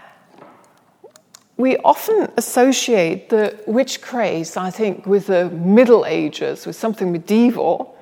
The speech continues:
and yet the persecution of witches seriously started off in the age of the printing press and the scientific revolution, in what historians call the early modern period from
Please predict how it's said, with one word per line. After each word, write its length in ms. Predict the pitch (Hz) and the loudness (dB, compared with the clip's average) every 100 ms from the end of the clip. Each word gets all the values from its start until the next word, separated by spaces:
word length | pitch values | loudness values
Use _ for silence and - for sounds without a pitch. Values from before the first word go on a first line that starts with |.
| - - - - - | -20 -20 -20 -12 -2
and 160 | 214 | 2
yet 320 | 214 254 - - | 6 4 4 -2
the 120 | 214 | -4
persecution 1000 | - 247 233 220 - 254 233 - 196 180 | -2 -4 -2 -10 -8 -6 -6 -4 -4 -4
of 220 | 175 185 | -8 -4
witches 560 | 185 277 - 196 185 | -4 -4 -4 -4 -4
seriously 680 | - 226 240 254 233 - 185 | -8 -4 2 2 0 -6 -8
started 520 | 185 - 175 180 180 180 | -6 -6 -6 -6 -8 -4
off 300 | 170 170 - | -4 -6 -4
in 220 | 220 247 262 | 2 4 6
the 140 | 247 | 4
age 360 | 214 170 - - | 2 -2 -8 -8
of 240 | 175 170 | -8 -8
the 80 | 175 | -14
printing 520 | - 220 240 226 190 | -8 -2 -2 -2 -4
press 460 | - 170 160 - - - | -6 -10 -12 -12 -16 -10
and 280 | 180 175 | -6 -6
the 80 | 180 | -10
scientific 680 | - 175 160 165 160 - - | -14 -12 -12 -10 -12 -12 -12
revolution, 840 | 156 160 160 160 208 - - 190 214 _ _ - - - - | -10 -8 -6 -4 -4 -6 -12 -18 -20 _ _ -20 -20 -8 0
in 180 | 214 | 4
what 200 | 226 220 | 4 4
historians 680 | 220 214 - 247 254 254 240 | 0 -8 0 2 2 0 -4
call 340 | - 220 196 | -2 2 4
the 220 | 190 185 - | 2 -4 -2
early 220 | 190 180 | 0 0
modern 360 | 226 262 240 | 2 2 2
period 600 | 208 - 208 185 185 180 | -2 -2 0 0 0 -4
from 480 | - - 226 190 175 | -10 -10 -6 -4 -6